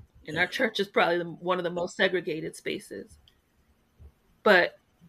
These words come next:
Speaker 1: as a child, as a four, as a five-year-old now, I just hope that Aubrey can continue what she started with her friends, again, beyond race, beyond nationality,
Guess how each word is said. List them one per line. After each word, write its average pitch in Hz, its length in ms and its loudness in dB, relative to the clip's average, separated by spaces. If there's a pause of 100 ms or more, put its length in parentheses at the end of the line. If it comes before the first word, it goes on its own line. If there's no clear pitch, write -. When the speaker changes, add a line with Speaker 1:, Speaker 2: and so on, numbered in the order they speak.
(1000)
Speaker 1:
as 170 240 0
a 165 80 -6
child, 202 420 2
as 190 180 0
a 180 60 0
four, 208 400 0 (160)
as 185 160 0
a 202 60 -4
five-year-old 202 640 2
now, 175 500 -4 (640)
I 170 80 4
just 202 200 0
hope 214 260 -2
that 175 200 0
Aubrey 185 540 -2 (280)
can 156 200 -8
continue 190 880 -4 (340)
what 170 200 0
she - 160 -6
started 165 480 0
with 170 200 -2
her 175 140 -2
friends, 165 640 -4 (420)
again, 175 400 0
beyond 165 480 -4
race, 185 320 2
beyond 165 460 -4
nationality, 170 920 -4